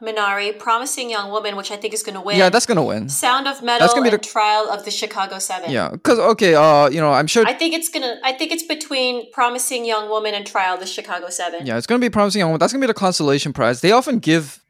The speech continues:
Speaker 2: the screenplay award to, like, um, the direct,
Speaker 1: But
Speaker 2: like, a
Speaker 1: they
Speaker 2: dire-
Speaker 1: love awarding Aaron Sorkin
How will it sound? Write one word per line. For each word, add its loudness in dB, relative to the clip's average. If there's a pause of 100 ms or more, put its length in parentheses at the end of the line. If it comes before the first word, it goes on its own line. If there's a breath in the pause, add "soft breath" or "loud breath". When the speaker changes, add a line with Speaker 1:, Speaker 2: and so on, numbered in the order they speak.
Speaker 2:
the 0
screenplay 0
award 2
to, -2 (580 loud breath)
like, 0
um, 2 (180)
the 0
direct, 2
Speaker 1:
But 2
Speaker 2:
like, 2
a 6
Speaker 1:
they -2
Speaker 2:
dire- 4
Speaker 1:
love 4
awarding 0
Aaron 0
Sorkin -6